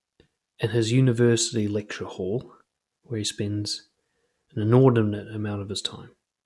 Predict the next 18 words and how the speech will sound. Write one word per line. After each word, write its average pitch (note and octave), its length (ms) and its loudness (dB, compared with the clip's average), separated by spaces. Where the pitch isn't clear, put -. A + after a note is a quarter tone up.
I B2+ 60 2
say, C#3 180 4
"Okay, C#3+ 180 2
I'm C#3 160 6
gonna F3+ 160 6
give D3+ 180 4
you D#3+ 60 6
a D#3 60 6
choice. - 680 -4
Either G3 540 2
I C#3+ 140 -2
can E3 180 -2
throw D3+ 240 4
this C#3+ 220 0
acid A2+ 460 -4
in G#2+ 120 -8
your B2+ 120 -4
face, - 560 -12